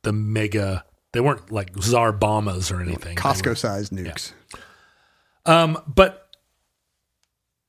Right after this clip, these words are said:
Speaker 1: the process of testing these missiles, of course, is is complicated because you're,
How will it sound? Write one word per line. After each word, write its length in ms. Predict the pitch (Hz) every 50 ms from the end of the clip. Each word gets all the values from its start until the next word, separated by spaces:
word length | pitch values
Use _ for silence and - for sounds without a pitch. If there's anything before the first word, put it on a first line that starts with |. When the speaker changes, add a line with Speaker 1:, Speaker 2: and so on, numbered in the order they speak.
| _ -
Speaker 1:
the 140 | 151 165 156
process 640 | - - - 226 233 262 247 - - 185 - -
of 100 | 127 -
testing 380 | - - 165 151 - 143 120 113
these 160 | 113 101 95
missiles, 400 | 113 107 - - 104 98 90 92
of 80 | -
course, 320 | - - 110 104 - - -
is 420 | 104 101 98 95 - - - - - _ _ _ _ _ _ _ _ _ _ _ _ _ _ _ _ _ -
is 180 | 135 127 113 -
complicated 680 | - - 135 117 110 110 101 - 113 104 101 107 120 117
because 420 | 131 120 - - 135 123 110 -
you're, 540 | - 127 127 123 120 120 120 120 120 123 -